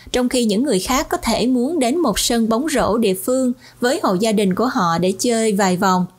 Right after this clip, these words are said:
tỉnh này cho biết. "Chúng tôi khuyến nghị người dân Ontario nên tham khảo ý kiến của đơn vị y tế công cộng hoặc thành phố ở địa phương của họ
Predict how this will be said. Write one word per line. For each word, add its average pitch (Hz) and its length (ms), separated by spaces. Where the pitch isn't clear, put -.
tỉnh 208 200
này 262 200
cho 214 120
biết. 247 300
"Chúng 277 180
tôi 226 340
khuyến 262 300
nghị 294 160
người 202 220
dân 220 240
Ontario 220 680
nên 254 260
tham 285 260
khảo 180 240
ý 277 160
kiến 277 320
của 247 120
đơn 226 180
vị 190 200
y 185 120
tế 233 260
công 247 260
cộng 185 340
hoặc 214 260
thành 208 160
phố 226 320
ở 240 120
địa 202 140
phương 214 280
của 254 120
họ 180 340